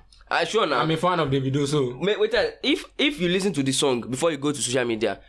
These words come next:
Speaker 2: Yeah.
Speaker 1: you will have, like, an honest opinion. But if you go to social media and you see all these fake reviews, blah, eh, the song is bad, that review will influence you. You sef, you go dey
Speaker 2: That's what you
Speaker 1: use it.
Speaker 2: told me to about Star Strong.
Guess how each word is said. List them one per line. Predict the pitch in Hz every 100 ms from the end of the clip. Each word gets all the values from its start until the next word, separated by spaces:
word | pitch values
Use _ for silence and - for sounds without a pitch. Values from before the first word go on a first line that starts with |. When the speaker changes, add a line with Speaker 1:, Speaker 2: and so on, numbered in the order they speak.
| -
Speaker 2:
Yeah. | - 101
Speaker 1:
you | 165
will | 180 185
have, | 190 220 185
like, | 139 135 - _
an | 135 143
honest | 156 185 185 180
opinion. | 127 131 135 127 113 104 - -
But | 170
if | 202
you |
go | 175
to | 131
social | 143 147 139
media | 127 117
and | 120
you |
see | 127 165
all | 160
these | 147 143
fake | 143 139 135
reviews, | 123 120 135 123 110
blah, | - 117 143
eh, | 135 127
the | 123
song | 156 156
is | 120
bad, | 113 131 110 - - - - _
that | - 175 233 226 -
review | 151 143 185
will | 170 135
influence | 131 135 143 151 151 135
you. | 123 120 107
You | 202
sef, | 185 170
you | 139
go | 131
dey | 139 139
Speaker 2:
That's | 165 185
what | 160
you | 156
Speaker 1:
use | 147
it. |
Speaker 2:
told | 156 151
me | 147
to | 143 131
about | 127 131 131 -
Star | - - 165 170
Strong. | 170 165 135 135